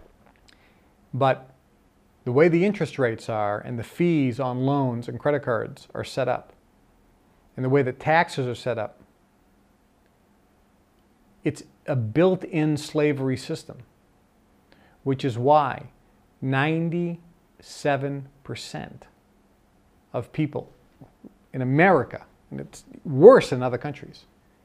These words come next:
in America, are born and they, and they die. And when they die, they have less than a thousand dollars in the bank.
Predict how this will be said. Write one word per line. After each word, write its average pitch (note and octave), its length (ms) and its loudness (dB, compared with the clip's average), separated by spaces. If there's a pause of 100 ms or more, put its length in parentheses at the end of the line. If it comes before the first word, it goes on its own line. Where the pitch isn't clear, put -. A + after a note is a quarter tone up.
(160)
in C3+ 80 -8
America, C#3+ 520 -2 (1900)
are C3 140 0
born C3 680 -2 (2000)
and C3 100 -4
they, B2+ 240 -4
and C3+ 140 -6
they B2+ 100 -4
die. A#2+ 720 -4 (840)
And C#3 80 -8
when C#3 80 -4
they C3+ 100 -2
die, C3+ 680 -4 (400)
they C#3 80 -6
have C3+ 180 -2
less D3 160 -2
than D3 100 -8
a B2 60 -8
thousand D3 480 -6
dollars C#3 280 -4
in C#3 60 -6
the C3 60 -6
bank. D#3+ 440 -12